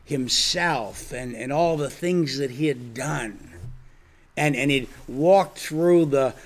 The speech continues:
the process all the way to, to step eight, and he started to do step eight here, which was, "We made a list of all the persons we had harmed and became willing to make amends to them all."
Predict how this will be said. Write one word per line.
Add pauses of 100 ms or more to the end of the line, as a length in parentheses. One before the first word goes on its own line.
the
process
all
the
way (200)
to,
to
step (120)
eight,
and
he
started
to
do
step
eight
here, (220)
which
was, (220)
"We
made
a
list
of
all
the
persons
we
had
harmed
and
became
willing
to
make
amends (220)
to
them
all."